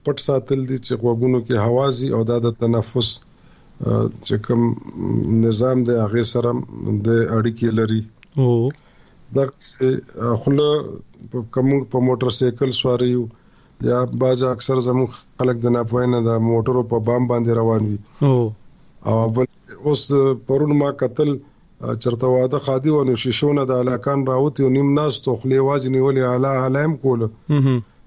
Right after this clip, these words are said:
Speaker 1: نو ما وخندل. ما ملګري ویل، "ولې خاندې؟" ما، "دا چې تر کوره ځي، دا به ټول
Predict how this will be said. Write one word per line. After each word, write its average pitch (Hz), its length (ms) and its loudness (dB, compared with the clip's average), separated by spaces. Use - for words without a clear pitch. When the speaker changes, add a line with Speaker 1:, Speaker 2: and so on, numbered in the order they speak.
Speaker 1:
نو 120 140 2
ما 135 160 2
وخندل. 147 420 0
ما 120 100 2
ملګري 135 360 2
ویل، 139 200 2
"ولې 147 260 0
خاندې؟" 131 280 0
ما، 123 80 0
"دا 135 160 0
چې 131 200 0
تر - 160 -2
کوره 139 180 0
ځي، 131 180 -2
دا 127 80 2
به 120 180 0
ټول 123 120 0